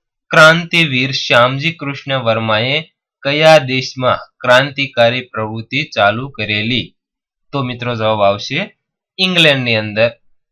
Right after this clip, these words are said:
એકતાલીસ, ગુજરાતના કયા મુખ્યમંત્રીનું પાકિસ્તાનની બોર્ડર નજીક વિમાન અકસ્માતમાં મૃત્યુ થયું હતું?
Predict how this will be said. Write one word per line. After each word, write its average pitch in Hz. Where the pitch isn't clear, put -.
એકતાલીસ, 156
ગુજરાતના 156
કયા 143
મુખ્યમંત્રીનું 123
પાકિસ્તાનની 135
બોર્ડર 113
નજીક 120
વિમાન 151
અકસ્માતમાં 120
મૃત્યુ 107
થયું 147
હતું? 175